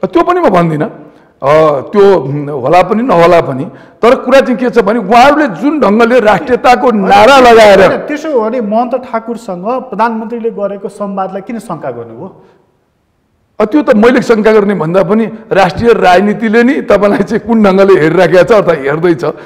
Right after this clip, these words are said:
Speaker 1: अथवा हेर्-, हिजो विगतमा पनि हेर्थ्यो, त्यो कुरा त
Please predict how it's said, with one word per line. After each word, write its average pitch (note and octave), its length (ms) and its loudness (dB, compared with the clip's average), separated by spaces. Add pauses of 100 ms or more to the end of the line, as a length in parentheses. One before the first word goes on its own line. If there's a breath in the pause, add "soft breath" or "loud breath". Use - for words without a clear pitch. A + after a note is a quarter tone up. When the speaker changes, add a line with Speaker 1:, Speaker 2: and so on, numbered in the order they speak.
(140)
Speaker 1:
अथवा F3 240 4
हेर्-, D3 320 -2
हिजो D#3+ 180 0
विगतमा F#3+ 380 2
पनि F#3 160 0
हेर्थ्यो, D#3 340 0 (300 loud breath)
त्यो G#3+ 120 -4
कुरा G#3+ 200 2
त A3+ 80 -2